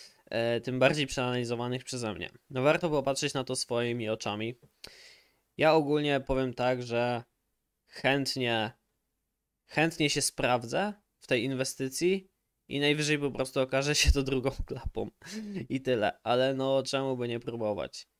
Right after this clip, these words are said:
Więc ja osobiście kupię sobie, e, te skrzy-, aha, bo to jest takie wahanie. Patrzcie, bo tu jest do-, pokazane. To przy-,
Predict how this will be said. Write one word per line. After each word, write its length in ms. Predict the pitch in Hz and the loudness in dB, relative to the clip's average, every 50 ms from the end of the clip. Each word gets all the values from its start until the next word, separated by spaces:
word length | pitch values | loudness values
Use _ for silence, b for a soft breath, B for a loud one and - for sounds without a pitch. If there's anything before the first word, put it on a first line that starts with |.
| _ _ | _ _
Więc 220 | 127 127 127 - | -6 -4 -2 0
ja 120 | - 139 139 | 2 2 2
osobiście 480 | 143 139 - 147 143 139 135 - 139 | 2 0 0 -2 -2 -4 -4 -4 -6
kupię 280 | 135 - 135 127 135 131 | -6 -6 -6 -4 -4 -4
sobie, 440 | 131 - 123 113 117 117 117 117 117 - _ _ _ _ _ _ _ - - _ | -2 -2 -2 -2 0 -2 -2 -4 -6 -12 _ _ _ _ _ _ _ -20 -20 _
e, 240 | - 117 113 113 110 | -6 -2 -2 0 -2
te 200 | 110 - 135 127 | -2 0 -2 -2
skrzy-, 420 | 123 - - - - - - 127 117 | -2 -4 -8 -8 -10 -6 -6 -6 -6
aha, 240 | - 120 - 139 131 | -6 -6 -4 -4 -2
bo 120 | 117 - - | -4 -4 -6
to 100 | - 117 | -4 -2
jest 180 | 117 120 - | -2 -2 -4
takie 200 | - 117 - 123 | -10 -10 -10 -8
wahanie. 440 | 117 135 - - 208 143 113 104 - - _ _ _ _ | -8 -6 -2 0 0 0 -2 -6 -8 -12 _ _ _ _
Patrzcie, 340 | 151 147 - - - 127 113 | -2 -2 -2 -2 -4 -2 -2
bo 100 | 107 110 | -2 -4
tu 120 | - 120 | -4 -2
jest 280 | 113 113 113 110 110 110 | -2 -2 -4 -6 -10 -6
do-, 220 | - 110 95 69 - _ | -6 -6 -6 -6 -12 _
pokazane. 420 | - 117 - 123 123 120 110 95 | -12 -8 -6 -4 -4 -4 -4 -6
To 120 | 98 - 117 | -6 -12 -14
przy-, 280 | - - - - - | -14 -14 -16 -16 -16